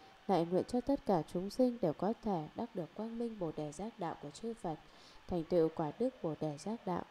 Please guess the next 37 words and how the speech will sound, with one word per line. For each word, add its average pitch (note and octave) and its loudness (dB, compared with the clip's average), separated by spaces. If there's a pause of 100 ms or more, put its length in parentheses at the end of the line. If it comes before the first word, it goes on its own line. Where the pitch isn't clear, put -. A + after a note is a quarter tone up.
(340)
chẳng E3 -4
nhờ D#3+ -2
người D#3+ -2
khác B3 -6
mà D#3 -6
minh A3 -6
bạch, F3 -4 (380)
tự F3 0
mình E3+ 0
tự - -4
tu A#3+ 0
tự - -2 (140)
ngộ. E3 -4 (400)
Lại F#3 -4
nguyện F3 -2
cho A3+ -4
tất B3 -6
cả F#3 -4 (120)
chúng F3+ -8
sinh A#3 -4
đối G#3 -4
với A3+ -2
tất C#4+ -4
cả E3+ 0
Phật D#3+ -4
pháp B3 -6 (440)
thường F3 4
quán F#3 -2
hành G3+ 0 (140)
tương A3 -4
ưng, A3+ -2 (360)
thấu G#3 0
đạt A3 -2
thật E3 -4
tướng E3+ 0
các B3+ -4
pháp, C4+ -2